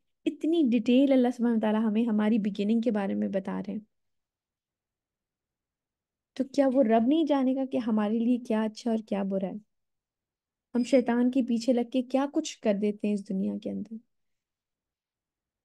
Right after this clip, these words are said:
और वो रब जो कि हमारी, आप वही बात है, जो कुरान से कनेक्ट करेगा,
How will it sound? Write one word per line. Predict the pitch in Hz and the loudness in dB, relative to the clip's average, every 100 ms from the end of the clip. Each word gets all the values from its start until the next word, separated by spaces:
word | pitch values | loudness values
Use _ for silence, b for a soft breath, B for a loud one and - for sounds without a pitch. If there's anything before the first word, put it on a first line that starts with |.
| _ _ _ _ _ _ _ _ _ _ _ _ _ _ _ _ _ _ | _ _ _ _ _ _ _ _ _ _ _ _ _ _ _ _ _ _
और | 220 226 | 0 4
वो | 233 285 | 4 4
रब | 277 240 | 4 2
जो | 254 | 0
कि | 254 | 0
हमारी, | 254 240 247 269 269 _ - | 0 0 0 0 -4 _ -10
आप | 247 262 - 233 | -6 -6 -8 -8
वही | 220 330 | -2 0
बात | 285 254 247 | 0 -2 -2
है, | 240 | -2
जो | 254 | 0
कुरान | 269 254 208 226 | -2 -4 -2 -4
से | 247 277 | -4 -4
कनेक्ट | 220 202 214 - | -4 -4 -6 -4
करेगा, | 294 294 302 302 320 | -2 0 -2 -4 -6